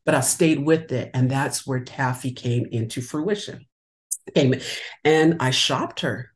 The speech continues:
I got an agent. I started, we started reaching out. And the agent was like, "Oh,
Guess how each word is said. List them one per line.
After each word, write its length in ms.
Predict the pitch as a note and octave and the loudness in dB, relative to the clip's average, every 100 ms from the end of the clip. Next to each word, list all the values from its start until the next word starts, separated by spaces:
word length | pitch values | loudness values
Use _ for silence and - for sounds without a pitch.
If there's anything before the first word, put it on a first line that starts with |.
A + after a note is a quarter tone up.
| _ _ | _ _
I 200 | - E3 | -4 -2
got 480 | D#3+ C3+ A#2 A2+ G#2+ | -2 -4 -2 -2 -4
an 200 | G#2+ G2+ - | -6 -6 -2
agent. 880 | A3 A3+ G#3 A3 A3 A3 A3 G#3+ - - - | 0 0 -2 2 6 8 8 4 -4 -12 -4
I 100 | C#3+ | -4
started, 500 | - C#3 B2 A#2+ C#3 | -2 -2 -2 -2 -2
we 100 | D#3+ | 0
started 320 | - A#2 A2+ | 0 0 0
reaching 360 | A#2+ B2 C3 B2 | 0 0 0 -2
out. 220 | A#2 - | -2 -2
And 140 | B2 A#2 | 0 0
the 160 | - | 4
agent 320 | E3+ C4+ D3 | 6 6 6
was 140 | B2 B2+ | 4 2
like, 240 | B2 G#2+ | -2 -2
"Oh, 340 | B2+ C#3+ C3 | -4 -2 -4